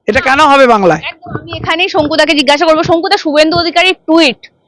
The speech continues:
Speaker 2: শুভেন্দু অধিকারীর টুইট দেখে দেবের রিপ্লাই আসতে পারে, আমরা দেখেছি ভোটের আগে, আপনিও দেখেছেন নিশ্চয়ই, কিন্তু ওই যে শুভেন্দু অধিকারী যে টুইট করলো, এই যে কেশিয়ারিতে ভদ্রমহিলাকে বিডিও অফিসে ডেকে মারধর, তার টুইট আপনিও দেখেছেন নিশ্চয়ই, আমরাও দেখেছি,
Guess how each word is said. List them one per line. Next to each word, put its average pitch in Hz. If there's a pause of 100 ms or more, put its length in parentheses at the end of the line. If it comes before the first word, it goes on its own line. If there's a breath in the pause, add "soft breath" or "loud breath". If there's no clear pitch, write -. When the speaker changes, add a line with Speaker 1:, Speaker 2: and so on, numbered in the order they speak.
(300 soft breath)
Speaker 2:
শুভেন্দু 330
অধিকারীর 349
টুইট 320
দেখে 359
দেবের 269
রিপ্লাই 311
আসতে -
পারে, 302
আমরা 294
দেখেছি 302
ভোটের 277
আগে, 247 (140)
আপনিও 285
দেখেছেন 285
নিশ্চয়ই, 233
কিন্তু 370 (220)
ওই 370
যে 359
শুভেন্দু 330
অধিকারী 339
যে 359
টুইট 311
করলো, 320
এই 262
যে 294
কেশিয়ারিতে 285
ভদ্রমহিলাকে 277
বিডিও 254
অফিসে 277
ডেকে 254
মারধর, 240 (200 soft breath)
তার 285 (100)
টুইট 349
আপনিও 311
দেখেছেন 339
নিশ্চয়ই, 339
আমরাও 302
দেখেছি, 349